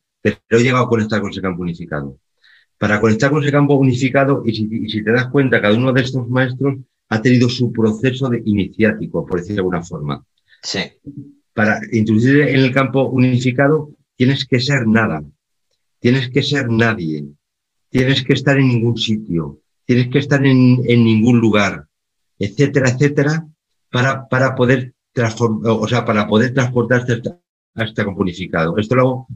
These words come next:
Speaker 1: con, con algunos de mis alumnos ya, digamos, en un cuarto o un quinto nivel de mi, de mis clases. Entonces hay, eh,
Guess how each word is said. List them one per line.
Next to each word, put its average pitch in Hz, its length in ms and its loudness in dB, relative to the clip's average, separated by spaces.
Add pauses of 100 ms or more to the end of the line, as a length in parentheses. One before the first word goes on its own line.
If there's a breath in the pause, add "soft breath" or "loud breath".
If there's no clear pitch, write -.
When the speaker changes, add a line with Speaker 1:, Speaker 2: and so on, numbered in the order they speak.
(100)
Speaker 1:
con, 104 340 2
con 101 120 0
algunos 113 280 2
de 120 80 4
mis 117 140 -2
alumnos 127 400 2
ya, 120 160 0
digamos, 107 360 -2
en 98 100 -6
un 95 100 -6
cuarto 104 340 -2
o 92 160 -4
un 87 80 -12
quinto 95 260 -6
nivel 90 340 0
de 90 80 -4
mi, 85 180 -2 (240)
de 87 200 0
mis 85 160 -2
clases. - 400 -6 (600)
Entonces 120 380 2
hay, 143 120 2
eh, 147 120 -6